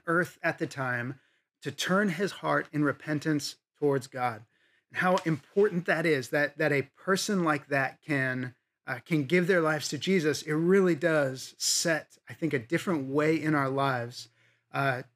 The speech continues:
reminds us that everybody, every single person needs the grace of God to understand what life as a human being is all about. This week has felt very, uh, different to me.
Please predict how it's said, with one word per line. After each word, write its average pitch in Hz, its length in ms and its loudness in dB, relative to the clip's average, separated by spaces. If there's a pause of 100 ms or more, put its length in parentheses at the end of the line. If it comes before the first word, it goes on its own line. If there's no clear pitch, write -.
(160)
reminds 160 400 4
us 127 340 -8
that 135 160 -14
everybody, 151 540 2
every 175 220 0
single 190 340 2
person 143 420 -2
needs 127 460 -4
the - 60 -16
grace 131 320 -2
of 123 100 -4
God 117 360 -6
to 147 120 -14
understand 135 560 -4
what 135 160 -4 (220)
life 139 260 -2
as 131 100 -4
a 135 40 -2
human 127 320 0
being 117 300 -2
is 113 120 -10
all 107 140 -4
about. 110 340 -6 (920)
This 185 140 0
week 240 140 4
has 196 140 4
felt 180 240 4
very, 185 560 4
uh, 143 360 2
different 156 360 0
to 135 100 -10
me. 113 200 -10